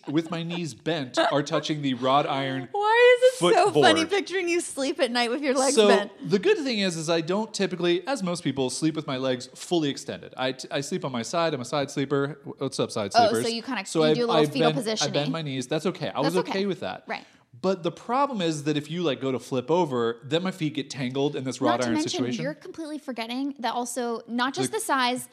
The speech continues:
Speaker 1: the
Speaker 2: not
Speaker 1: creak.
Speaker 2: just the feet, but the creak.
Speaker 1: Yeah, I, I ended up, so the first
Speaker 2: So
Speaker 1: night,
Speaker 2: there was also a noise issue.
Speaker 1: worst night of sleep ever for everybody. Like,
Speaker 2: Yeah.
Speaker 1: I got up at, like, four A M and just finally got out of bed and gave
Speaker 2: Also,
Speaker 1: up.
Speaker 2: I sleep like a log,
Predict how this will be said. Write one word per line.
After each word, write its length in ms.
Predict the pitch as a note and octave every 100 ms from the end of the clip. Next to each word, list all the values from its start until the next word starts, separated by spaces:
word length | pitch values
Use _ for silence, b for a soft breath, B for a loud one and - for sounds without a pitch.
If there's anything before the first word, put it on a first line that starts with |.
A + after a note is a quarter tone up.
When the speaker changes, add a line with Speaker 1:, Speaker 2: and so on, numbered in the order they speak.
| B
Speaker 1:
the 80 | C#3
Speaker 2:
not 200 | A#3 C4
Speaker 1:
creak. 80 | C4+
Speaker 2:
just 160 | F#4+ D4+
the 80 |
feet, 400 | D4+ C4 C4 A3
but 140 | A3+ A3
the 60 | A3+
creak. 480 | - - B3+ G#3 C#3
Speaker 1:
Yeah, 220 | B2 G2
I, 280 | C#3+ D#3 -
I 400 | D#3 D3 D3+ D3 C3 - -
ended 240 | D#3+ E3
up, 360 | D#3 D3+ - -
so 120 | F#3
the 100 | E3+
first 260 | D4 D#4+
Speaker 2:
So 40 | F3+
Speaker 1:
night, 80 | A3
Speaker 2:
there 80 |
was 120 | D4 C#4+
also 220 | C#4+ D4+
a 60 |
noise 320 | B3+ B3 A#3+ G3+
issue. 240 | - C#3 C#3+
Speaker 1:
worst 260 | F#3 G3+
night 140 | F#3+ E3
of 80 | D3
sleep 340 | - B2+ B2+
ever 260 | B2 A#2+ A#2+
for 180 | A2 G#2
everybody. 380 | F#2 F#2 G2 -
Like, 260 | B2+ B2+
Speaker 2:
Yeah. 80 | - A2+ D3
Speaker 1:
I 160 | C#3+ C#3+
got 140 | E3
up 100 | D#3+
at, 40 | E3
like, 120 | C3
four 320 | - C#3+ C3+
A 100 | C3+
M 160 | B2 A#2+
and 60 | A2+
just 140 | A#2
finally 220 | A#2+ A2+
got 160 | A2+ A2
out 80 | G#2+
of 60 |
bed 100 | G#2+
and 160 | G#2+ B3+
gave 120 | -
Speaker 2:
Also, 240 | B3+ A3+
Speaker 1:
up. 100 | A3+ - _ _ -
Speaker 2:
I 200 | B3+ F#4
sleep 260 | - C4 B3+
like 140 | G3
a 60 | E3
log, 480 | E3+ A#3+ G#3+ G3+